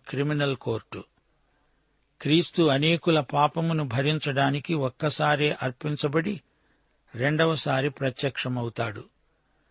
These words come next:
ఇదిగో ఆయన మేఘారూఢుడై వస్తున్నాడు. మొదటిసారి పాప సమస్య పరిష్కారం కోసం వచ్చాడు.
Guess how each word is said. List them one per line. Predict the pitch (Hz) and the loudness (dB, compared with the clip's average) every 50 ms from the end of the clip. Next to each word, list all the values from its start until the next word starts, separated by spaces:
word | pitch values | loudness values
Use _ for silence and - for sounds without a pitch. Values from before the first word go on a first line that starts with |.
| _ _ _ _ - 120 | _ _ _ _ -4 -2
ఇదిగో | 123 135 143 131 151 151 156 165 - - | 0 2 2 4 4 6 6 4 2 2
ఆయన | 135 139 143 147 147 143 139 | 4 4 4 6 4 2 2
మేఘారూఢుడై | 131 127 131 139 151 151 - 160 156 151 156 147 151 151 131 131 143 131 139 139 | 2 2 2 2 0 0 2 2 2 4 4 4 2 2 0 0 0 2 2 2
వస్తున్నాడు. | 139 135 135 127 - - - 131 131 131 127 120 117 135 147 170 - _ _ _ _ _ _ _ _ _ _ _ _ | 2 0 -2 -2 -4 -4 -4 -2 0 0 0 0 0 -2 -2 -4 -6 _ _ _ _ _ _ _ _ _ _ _ _
మొదటిసారి | 117 120 135 139 151 151 143 170 151 - - 156 147 147 135 139 | -2 0 2 2 2 2 2 0 -2 -2 0 0 0 0 0 -2
పాప | - - 143 139 147 139 - 160 | -4 -4 -2 0 0 0 0 -4
సమస్య | 139 - - 143 143 151 143 - - - 143 135 | -4 -2 -2 -2 -2 -2 -2 -4 -4 -4 -6 -6
పరిష్కారం | - - 139 135 147 143 - - - 147 143 139 135 139 139 | -4 -4 -4 -2 -2 -4 -6 -2 2 2 2 2 2 0 -4
కోసం | - - 135 135 123 - - 131 127 | -4 -2 -2 -2 -2 -2 -2 -2 -2
వచ్చాడు. | 127 117 - - 135 135 131 131 143 156 175 | -4 -4 -4 0 0 2 2 2 0 -2 -4